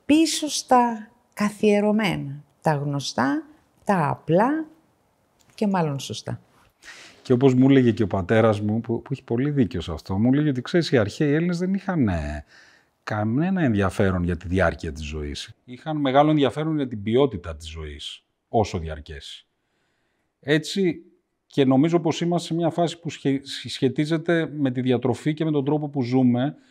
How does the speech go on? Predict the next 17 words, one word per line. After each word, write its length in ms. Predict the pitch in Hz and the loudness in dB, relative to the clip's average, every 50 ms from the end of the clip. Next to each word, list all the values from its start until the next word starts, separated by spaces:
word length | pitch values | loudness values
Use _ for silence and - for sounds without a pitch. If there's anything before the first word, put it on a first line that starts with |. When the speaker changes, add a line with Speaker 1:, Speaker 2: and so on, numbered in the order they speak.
| _ _ _ - | _ _ _ -4
Speaker 2:
που 80 | - | 0
ειδικά 680 | 107 101 95 98 110 101 - - 185 190 196 190 156 - | 0 0 0 -2 -6 -6 -2 0 2 2 2 2 0 -2
στην 180 | - - - 120 | -6 -4 -2 -2
Αμερική 480 | 113 113 110 110 110 104 104 - 170 | 0 0 0 0 0 -2 -2 -4 -4
υπάρχει 480 | 180 175 180 170 165 175 175 - 180 165 | -4 -2 0 0 0 0 0 -4 -4 -4
μια, 520 | 165 165 170 175 180 175 175 175 156 - - - | -2 -2 -2 -2 -2 -2 -2 -2 -2 -4 -8 -8
ε, 400 | 127 123 127 123 123 120 117 113 | -6 -4 -2 -2 -2 -2 -2 -4
θα 140 | 113 - 156 | -2 -2 0
έλεγα, 280 | 160 160 160 165 160 | 2 2 2 2 2
μανία 600 | 151 143 139 123 117 120 127 139 147 156 165 175 175 | 4 4 4 6 6 8 8 8 8 8 8 6 6
με 160 | 165 156 143 | 4 4 2
το 340 | 147 - 143 135 127 - - - - _ _ _ _ _ _ _ _ _ _ _ _ | 4 4 6 6 4 4 -2 -14 -20 _ _ _ _ _ _ _ _ _ _ _ _
να 140 | - 143 131 | -2 0 0
ζήσουμε 280 | 143 196 190 185 202 190 | 0 0 0 0 2 4
για 120 | 185 175 | 4 6
πάντα. 420 | 180 220 220 185 131 - - - _ _ _ _ _ _ _ _ _ _ _ _ _ | 6 4 4 4 2 -4 -6 -10 _ _ _ _ _ _ _ _ _ _ _ _ _
Ξέρεις, 560 | _ - 190 196 135 - - - - - - | _ -14 -14 -14 -14 -14 -16 -16 -18 -18 -16